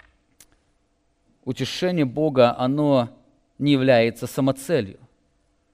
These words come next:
Посмотрите, здесь сказано: «Благословен Бог, Отец Господа нашего Иисуса Христа, Отец милосердия, Бог всякого утешения,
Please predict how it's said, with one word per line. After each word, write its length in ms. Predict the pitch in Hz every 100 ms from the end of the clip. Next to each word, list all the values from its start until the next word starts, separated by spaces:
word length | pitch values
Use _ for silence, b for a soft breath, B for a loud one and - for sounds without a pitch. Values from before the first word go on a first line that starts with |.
| _ _ _ _
Посмотрите, 680 | 135 151 196 127 120 120 123
здесь 280 | 110 127 -
сказано: 500 | 160 160 147 139 123
«Благословен 720 | 127 123 123 - 143 170 135
Бог, 240 | 135 -
Отец 320 | 127 - 143
Господа 460 | 123 131 139 - 127
нашего 380 | 127 120 - 117
Иисуса 260 | 123 113
Христа, 320 | 110 113 - 131
Отец 260 | - 127
милосердия, 640 | 127 117 113 - 151 120 113
Бог 240 | 123 120
всякого 480 | - 147 143 139 120
утешения, 580 | - 120 - 151 135